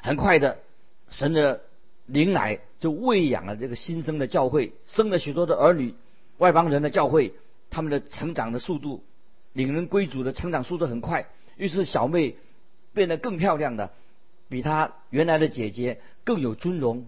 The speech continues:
这个小妹的比喻当中，就表示教会宣教的事工。今天我们也感谢神，知道教会把福音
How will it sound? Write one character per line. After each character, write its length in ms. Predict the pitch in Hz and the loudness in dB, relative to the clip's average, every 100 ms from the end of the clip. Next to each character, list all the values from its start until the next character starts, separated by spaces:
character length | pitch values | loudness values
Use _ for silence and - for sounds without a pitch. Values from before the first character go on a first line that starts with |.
| - | -4
这 80 | |
个 80 | 214 | -2
小 220 | - 120 | 0 0
妹 140 | 135 165 | 0 0
的 100 | 139 | -2
比 180 | - 117 | -2 -4
喻 120 | 156 | -2
当 180 | 147 143 | -2 0
中， 240 | 139 131 - - | -2 -4 -12 -6
就 120 | 156 | -4
表 200 | 127 104 | 0 -2
示 140 | 151 | -2
教 200 | 143 170 | 4 6
会 260 | 135 156 - - - | 6 2 0 -8 -16
宣 240 | - 160 147 | -2 0 2
教 160 | 143 | 2
的 80 | 110 | 0
事 180 | 104 123 | -4 -4
工。 260 | 117 117 110 - - - | -2 -2 -4 -14 -16 -12
今 140 | - 143 | -6 0
天 340 | 135 139 135 - - - - - | 2 2 0 -10 -16 -16 -16 -10
我 100 | 113 | -4
们 140 | 123 | 0
也 80 | 127 | 0
感 220 | 117 113 | 0 0
谢 160 | 127 160 | 6 6
神， 260 | 113 123 120 - | 6 0 -2 -8
知 140 | 135 | -2
道 80 | 120 | 0
教 220 | 170 143 | 6 6
会 240 | 139 127 - - - | 6 2 0 -16 -8
把 120 | 92 | -6
福 180 | - 127 | -4 -2
音 240 | 131 139 | -2 -2